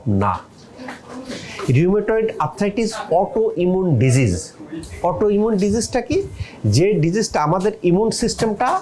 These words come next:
আমাদের রোগ প্রতিরোধ করে। অটো ইমিউন ডিজিজটা হলো, রিউমেটয়েড আর্থ্রাইটিসটা হলো আমাদের ইমিউন সিস্টেমটা বডিকে অ্যাফেক্ট করে, জয়েন্ট জয়েন্টকে অ্যাফেক্ট করে। করলে কি হয়? বিভিন্ন জয়েন্টে ব্যথা হয়,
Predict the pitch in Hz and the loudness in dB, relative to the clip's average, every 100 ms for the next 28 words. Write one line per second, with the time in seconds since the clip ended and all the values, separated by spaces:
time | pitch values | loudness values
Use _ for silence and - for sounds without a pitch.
0 | - 151 180 180 175 190 202 190 233 262 | -2 0 2 2 2 0 -2 0 2 2
1 | - 120 92 - - - - - - - | 2 2 0 -4 -10 -12 -14 -14 -14 -12
2 | - 156 175 190 208 220 220 180 160 117 | -10 -2 0 2 2 0 0 -2 -2 -2
3 | - 185 202 220 175 202 226 226 226 214 | 0 2 2 2 2 2 0 0 0 2
4 | 160 175 208 226 214 - 220 208 - 220 | 4 2 2 0 -2 0 -2 -2 -2 0
5 | 226 - 175 190 180 214 277 277 247 - | 0 0 0 0 2 2 2 0 0 0
6 | 240 240 135 120 247 294 254 165 196 - | -2 0 2 2 2 2 0 0 -2 -2
7 | 120 95 87 170 233 220 220 202 202 143 | -2 -2 0 0 0 0 0 0 -2 -2
8 | 160 - 98 90 - - - - - - | -4 -2 -4 -4 -10 -18 -20 -18 -18 -2
9 | 247 247 226 269 208 175 247 285 262 196 | 0 2 2 2 2 2 2 2 2 2
10 | 190 185 180 131 127 113 92 | 0 0 -2 -2 -2 0 -2